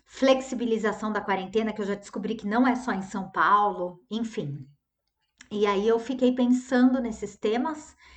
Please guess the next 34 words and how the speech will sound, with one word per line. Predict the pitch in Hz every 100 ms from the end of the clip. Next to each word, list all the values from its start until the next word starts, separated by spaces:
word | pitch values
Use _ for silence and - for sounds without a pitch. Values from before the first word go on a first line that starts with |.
| - _ _ _
e | 240
acabou | 240 240 247 240
me, | 247 254 254 240 233 220 202 208 190 180 180
fiquei | - - 262
com |
muita | 269 330 349
vontade | 302 294 269 247 -
de |
gravar | 240 240 226 214 208
agora | 208 175 180
à |
tarde. | - 190 247 277 220 180 160 139 _ _ - _
Eu | 202
acabei | 208 226 208 220
de | 220
também | 254 220 208
dar | 202
uma | 202 196
consultoria | 214 202 220 220 190 214 302 202 147 - _ - - - _ _
pra | 240
uma | 220 214
moça | 190 196 220 277 - 254
que | 220
quer | - 220 202 202 196 190 185
montar | 196 208 214 196 196
cursos | 208 - 196
online, | 190 180 196 233 285 277 247
então | 226 214
ela | 202 202
me | 202
pediu | 202 175 190
a | 196
minha | 190
experiência | 170 - 180 175 208 269 269 254 254 254 240